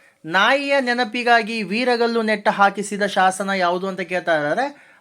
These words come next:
ಆಪ್ಷನ್ ಎ, ಬಾದಾಮಿ ಶಾಸನ, ಆಪ್ಷನ್ ಬಿ, ಹಲ್ಮಿಡಿ ಶಾಸನ, ಆಪ್ಷನ್ ಸಿ,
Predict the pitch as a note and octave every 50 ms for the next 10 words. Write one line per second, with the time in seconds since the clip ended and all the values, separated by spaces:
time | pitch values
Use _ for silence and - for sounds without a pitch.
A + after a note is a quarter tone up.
0 | _ D3+ - - - - A3+ A#3+ B3+ A3+ E3+ F3 F#3+ G3+ A3+ A3+ A3+ A3+ G#3 -
1 | A3+ A3 A3 A#3 A3+ A#3+ C4+ D#4 D#4 - _ _ _ _ _ _ _ _ - D3+
2 | F3+ F3+ - A3+ A3 G#3 B3 B3 G3 D#3 D#3+ E3+ F#3 G#3 G#3+ A#3 G#3+ - A3 G#3+
3 | G#3 G#3 G#3+ G#3+ A#3+ C#4 D4+ D4 _ _ _ _ _ _ _ _ _ - - F#3
4 | F#3 - - A#3+ A3+ G#3 - C4+